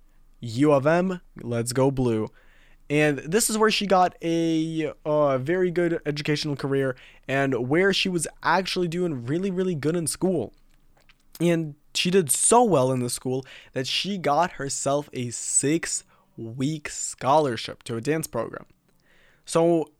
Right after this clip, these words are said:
whenever you hear scholarship, you normally think bigger learning opportunities.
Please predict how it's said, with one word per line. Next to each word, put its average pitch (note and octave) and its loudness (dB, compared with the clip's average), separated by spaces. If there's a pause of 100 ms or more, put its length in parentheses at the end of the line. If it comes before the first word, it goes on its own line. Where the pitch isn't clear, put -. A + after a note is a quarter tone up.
whenever A#3 4 (160)
you F#3+ 0
hear F3 0
scholarship, D3+ 2
you E3+ 2
normally F#3+ 4
think D3+ -2 (320)
bigger D#3 4
learning C3 -2
opportunities. C3 -4